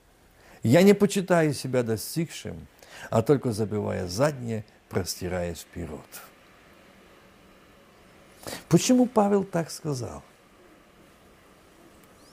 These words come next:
Его сатана очень сильно тоже бил. Он тоже был во плоти, как и мы.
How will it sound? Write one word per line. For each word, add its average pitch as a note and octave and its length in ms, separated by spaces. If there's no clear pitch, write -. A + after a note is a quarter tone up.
Его A2+ 240
сатана G#2+ 420
очень G#2+ 300
сильно G#2+ 360
тоже G#2 300
бил. F2 340
Он C#3 320
тоже A2+ 400
был G2+ 240
во G2 140
плоти, G2 320
как G#2 280
и G2 60
мы. F#2 360